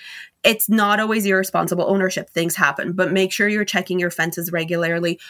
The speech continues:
Put an extra deadbolt on your gates in the backyard. Uh, for myself, I actually have extra baby gates by the front door just in case. And,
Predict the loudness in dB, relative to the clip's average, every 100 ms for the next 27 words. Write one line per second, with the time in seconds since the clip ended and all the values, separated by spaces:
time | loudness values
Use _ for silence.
0 | -20 _ -2 2 2 2 0 0 -2 2
1 | 0 2 0 0 0 0 0 -2 -2 -4
2 | -2 -2 0 0 -2 -2 0 0 -2 -12
3 | -20 -2 2 4 2 2 4 4 2 2
4 | 2 0 0 0 2 2 0 -2 -2 0
5 | 0 0 0 0 -2 0 0 0 -2 -2
6 | -2 -2 0 0 -2 2 2 2 -4 0
7 | 0 0 -2 -2 -4 -2 0 2